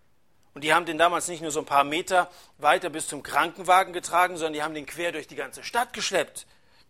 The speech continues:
Das war eine Leistung und das kostete Kraft und das kostete Zeit und das kostete den Verzicht auf einen guten Platz beim Vortrag.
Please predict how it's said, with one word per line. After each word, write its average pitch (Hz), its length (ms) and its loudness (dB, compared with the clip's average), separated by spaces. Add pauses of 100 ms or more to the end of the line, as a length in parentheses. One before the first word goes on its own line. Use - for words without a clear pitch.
Das - 240 -8
war 135 200 2
eine 151 140 -6
Leistung 196 540 -2
und 113 120 -20
das 123 160 -18
kostete 147 400 -10
Kraft 220 360 -2 (300)
und - 80 -18
das 131 160 -16
kostete 156 400 -16
Zeit 220 360 0 (460)
und 139 120 -18
das 143 200 -10
kostete 165 480 -8
den 147 240 -14
Verzicht - 580 -14
auf 151 160 -14
einen 143 100 -20
guten 165 220 -18
Platz 143 240 -14
beim 170 160 -16
Vortrag. 180 500 -12